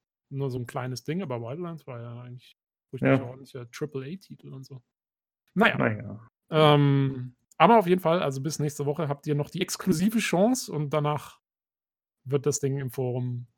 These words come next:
Speaker 1: verschleudert.
Speaker 2: Ich bin mir
Speaker 1: Was?
Speaker 2: sicher, dass im Forum sich jemand finden wird tatsächlich. Äh, wie
Speaker 1: Ja.
Speaker 2: machst du das dann? Also ich hab dann
Speaker 1: Ich hab
Speaker 2: normalerweise, ja?
Speaker 1: Ich hab,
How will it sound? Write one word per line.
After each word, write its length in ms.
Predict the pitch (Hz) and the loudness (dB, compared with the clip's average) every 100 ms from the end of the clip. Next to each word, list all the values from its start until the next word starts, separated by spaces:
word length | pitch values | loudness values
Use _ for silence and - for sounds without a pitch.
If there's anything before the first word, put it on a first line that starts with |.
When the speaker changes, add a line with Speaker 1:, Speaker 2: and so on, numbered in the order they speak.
| - | -18
Speaker 1:
verschleudert. 920 | - 123 - 143 139 139 113 - - _ _ _ _ - | -6 -6 -4 -2 0 -2 -6 -12 -20 _ _ _ _ -8
Speaker 2:
Ich 100 | 113 | 2
bin 100 | 160 | 8
mir 80 | 160 | 10
Speaker 1:
Was? 80 | 143 | 8
Speaker 2:
sicher, 200 | 156 135 | 8 10
dass 200 | 123 - | 10 10
im 140 | 123 | 6
Forum 280 | 156 180 160 | 12 12 12
sich 140 | 131 | 10
jemand 180 | 127 113 | 10 8
finden 240 | 117 117 | 8 6
wird 160 | 107 110 | 6 2
tatsächlich. 580 | - - 101 104 95 - - | 2 0 -2 -4 -8 -10 -6
Äh, 160 | 120 117 | 4 6
wie 40 | |
Speaker 1:
Ja. 80 | 113 | 8
Speaker 2:
machst 180 | 123 147 | 6 4
du 60 | 214 | 2
das 200 | 208 - | 2 4
dann? 320 | 226 226 202 | 2 4 2
Also 220 | 127 123 | 2 2
ich 80 | 123 | 4
hab 120 | 139 | 6
dann 100 | 139 | 8
Speaker 1:
Ich 60 | 135 | 10
hab 40 | |
Speaker 2:
normalerweise, 880 | 131 135 131 131 131 131 127 127 113 - - _ - | 10 10 10 8 8 6 6 4 0 -12 -20 _ 2
ja? 160 | 139 156 | 2 2
Speaker 1:
Ich 140 | 165 | -6
hab, 80 | 135 | -6